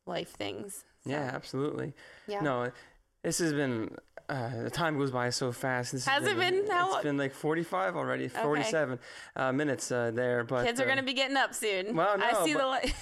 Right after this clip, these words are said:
Speaker 1: <laughs>
Speaker 2: no, but this is good. Hopefully, for those listening, this has been a, a blessing, uh, to, to hear and learn more about motherhood, and, uh, definitely, uh, would love to
Speaker 1: Yeah.
Speaker 2: have you on again sometime. And,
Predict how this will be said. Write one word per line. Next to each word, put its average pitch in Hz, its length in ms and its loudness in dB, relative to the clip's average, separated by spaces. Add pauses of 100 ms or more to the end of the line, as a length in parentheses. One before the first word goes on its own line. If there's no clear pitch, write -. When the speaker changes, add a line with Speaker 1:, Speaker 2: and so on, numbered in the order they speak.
(120)
Speaker 1:
<laughs> 453 140 4
Speaker 2:
no, 381 220 2
but 453 80 0
this 349 240 0
is - 140 0
good. 180 160 0
Hopefully, 196 580 0 (160)
for 165 180 -4
those 151 280 2
listening, 135 380 0
this 123 160 -2
has 123 100 -4
been 120 180 0
a, 113 180 -2 (380)
a 127 100 -2
blessing, 147 760 0
uh, 117 460 -2
to, 120 260 -4
to 123 160 -8
hear 135 320 -2
and 120 160 -2
learn 127 320 0
more 123 260 0
about 120 240 -2
motherhood, 123 560 -2
and, 110 160 -4 (400)
uh, - 380 -4 (280)
definitely, 127 580 -2
uh, 117 340 -4
would 123 140 -4
love 123 180 -2
to 120 420 -2
Speaker 1:
Yeah. 196 100 -2
Speaker 2:
have 131 140 -4
you 131 140 0
on 127 120 0
again 127 260 0
sometime. 135 420 -2
And, 113 120 -2